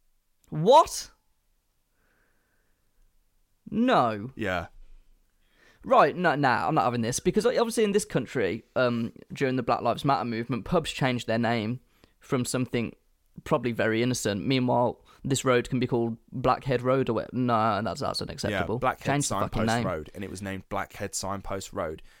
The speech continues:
Speaker 2: because the entire road, uh, like, the crossroad area, would just had spikes with slave heads on them. This
Speaker 1: I
Speaker 2: is
Speaker 1: mean,
Speaker 2: like
Speaker 1: it's a fascinating piece of history, but you can have the history without
Speaker 2: Yeah, but
Speaker 1: the,
Speaker 2: like,
Speaker 1: the, the horrific ne-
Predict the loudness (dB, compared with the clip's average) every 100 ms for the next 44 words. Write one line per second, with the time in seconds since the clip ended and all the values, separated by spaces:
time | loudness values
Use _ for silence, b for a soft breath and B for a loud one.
0 | -20 -12 -10 -8 -10 -12 -16 -8 -2 -2
1 | -2 -6 -8 _ -16 -6 0 0 -2 -8
2 | -14 -18 -12 -6 -4 -4 -8 _ -10 -6
3 | -6 -6 -6 -6 -6 -6 -6 -8 b b
4 | b b -20 -8 -8 -6 -10 -8 -8 -4
5 | -4 -4 -4 -4 -4 -8 -10 -8 -10 -10
6 | -18 -10 -6 -4 -4 -4 -8 -12 -6 -6
7 | -6 -10 -10 -8 -6 -6 -8 -12 -20 _
8 | _ _ _ _ _ _ _ _ _ _
9 | _ _ -8 -4 0 2 2 2 -2 0
10 | -2 0 0 -2 -2 -2 -2 0 -2 -2
11 | -2 -4 -2 -2 -2 -2 -2 0 0 -2
12 | -4 -4 -4 -2 0 -2 -2 -8 b b
13 | -4 0 0 -2 -6 0 2 2 -2 -6
14 | -6 -6 -4 -4 -4 -4 -6 -8